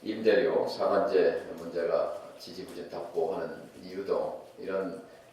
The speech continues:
기득권 동맹의 벽을 넘기 어렵기 때문입니다. 그런 점에서도 이십일 대 국회는 힘없는 다수가 대표자를 파견할 수 있는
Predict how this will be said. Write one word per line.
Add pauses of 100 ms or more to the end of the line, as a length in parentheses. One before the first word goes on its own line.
기득권
동맹의
벽을
넘기
어렵기
때문입니다. (1200)
그런
점에서도
이십일
대
국회는 (420)
힘없는
다수가
대표자를
파견할
수
있는